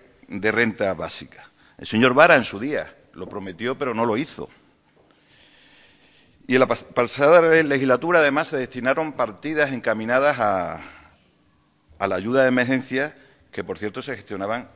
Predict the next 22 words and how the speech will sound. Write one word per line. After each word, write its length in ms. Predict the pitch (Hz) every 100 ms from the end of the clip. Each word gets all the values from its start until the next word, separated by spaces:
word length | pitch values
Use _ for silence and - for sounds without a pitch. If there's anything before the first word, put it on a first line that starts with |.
| _
desde 380 | - 85 85 85
los 120 | 82
ayuntamientos. 680 | 82 82 76 90 82 80 - _ _ _ _ _ _ _ - - _ -
Cuando 180 | 107 110
terminó 600 | 120 117 120 156 180 -
el 140 | 127 123
mandato 480 | 120 120 143 127
del 120 | 120 95
Partido 360 | 101 104 127
Popular, 480 | 120 101 104 139 135
tras 180 | 123 107
las 160 | 95
elecciones 460 | 95 87 - 113 120
de 100 | 120
mayo, 380 | 123 120 117 143 - _ _ _ _ _ _ _ _ _ _ _ _ _ _ _ -
se 100 | 92
estaban 240 | 123 143
pagando 320 | 139 139 147
catorce 400 | 135 113 107 117
mil 340 | 110 147 - -
rentas 500 | 98 123 131 131 104
básicas 460 | 113 120 135 123